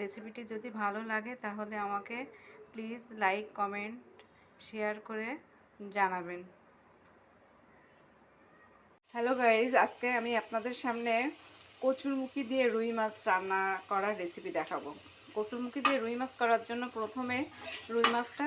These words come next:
ভেজে উঠিয়ে নিলাম, পরে তেলের পরে জিরে দিয়ে কচুরমুখীটা একটু লাল লাল করে ভেজে নিব। লাল লাল করে ভেজে নিয়ে জিরে বাটা দিব,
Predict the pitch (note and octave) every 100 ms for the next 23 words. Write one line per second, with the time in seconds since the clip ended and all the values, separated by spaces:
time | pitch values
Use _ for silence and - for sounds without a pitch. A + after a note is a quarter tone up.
0 | C#4+ C#4+ A3+ A3 A3+ G#3 G#3 A3 F#3 D#3+
1 | - F#3+ - - G#3+ A3 B3+ B3 G#3+ G#3+
2 | G#3+ G#3+ G#3+ G#3+ G#3+ G#3 A3 C4 C4 G#3
3 | A3 G#3+ G#3+ A#3+ B3 B3+ G#3+ B3 A#3+ G3
4 | G3+ G#3+ A3 A#3+ B3+ B3+ C4 G3+ F3+ E3+
5 | E4+ - - - - - G#3 A#3 C4 C#4
6 | C#4 C#4 C4 B3 A3 A#3+ A#3+ A#3+ D4 E4+
7 | - - - - - A3 G3 B3+ C4 A3+
8 | G#3 F#3+ F3+ E4+